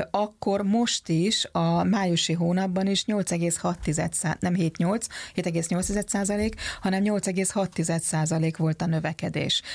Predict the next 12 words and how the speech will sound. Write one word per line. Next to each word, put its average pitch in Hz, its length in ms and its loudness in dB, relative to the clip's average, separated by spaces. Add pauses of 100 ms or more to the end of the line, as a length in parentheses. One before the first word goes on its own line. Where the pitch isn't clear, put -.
(100)
Tehát 175 380 -2
a 170 220 0 (160)
rendszeres 190 760 0
résznek 190 580 0
a 196 40 2
növekedése, 190 800 0
ezért 185 260 0
is 170 100 0
kezdtem 170 440 -2
itt 170 200 -2
a, 170 300 2
a, 170 280 2